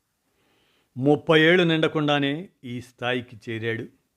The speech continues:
మార్కెటింగ్ రంగంలోకి రావాలనుకునే వాళ్ళకి అతను ఆదర్శం. ఫైనల్ ఇంటర్వ్యూకి చేరిన అభ్యర్థుల జాబితాతో పాటు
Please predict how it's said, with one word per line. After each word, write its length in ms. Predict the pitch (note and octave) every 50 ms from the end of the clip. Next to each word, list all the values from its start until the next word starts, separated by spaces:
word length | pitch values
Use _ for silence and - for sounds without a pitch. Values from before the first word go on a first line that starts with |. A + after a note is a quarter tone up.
| _ _ _ _ _ _ _ _ _ _ _ _ _ _ _ _ _ _ _ -
మార్కెటింగ్ 840 | G2+ G#2 G#2+ A2+ B2+ C#3 D3+ D3 - - D#3 C#3+ A2+ D3 C3+ C3+ C3 A#2
రంగంలోకి 600 | C3+ B2+ C3+ C3+ C#3 C#3 C3+ C3 C3 A#2 B2 B2
రావాలనుకునే 920 | A#2+ A#2+ B2 B2+ C3 B2+ A#2+ A#2+ A#2+ A#2+ A2 A#2+ A2+ A#2 B2 A#2+ A#2+ A#2+
వాళ్ళకి 680 | A#2+ A#2 A#2 A#2 A#2 A2+ A2 - A#2 A#2 B2 C#3+ E3+ - _ _ _ _ _ _ _ -
అతను 520 | A2+ A#2 - C3 A#2 A2 A2+ A#2 B2+ F#3 - _ _ _
ఆదర్శం. 680 | A#2 A2 A2 A#2 A2 A2+ G#2+ - - - A#2 A2 - - _ _ _ _ _ _ _ _ _ _ _ _ _ _ _ _ _ _ _ _ _ _ _ _ _ _ _
ఫైనల్ 440 | - - C3+ D3 F3 G3 G#3 G3 F3+
ఇంటర్వ్యూకి 480 | E3 D3 C3 D3+ C#3 C3+ C#3 C3 A#2 A#2+
చేరిన 380 | G#2+ - B2+ B2+ A#2+ B2 A#2+
అభ్యర్థుల 500 | A#2+ A#2 A2 A#2+ B2+ A#2+ G#2+ B2 A#2+ A2+
జాబితాతో 600 | G#2 A#2 A#2+ A#2+ A2+ A2 A2+ - B2 A2 A2 B2 A#2+
పాటు 400 | A2 - B2 B2+ B2+ A#2+ G3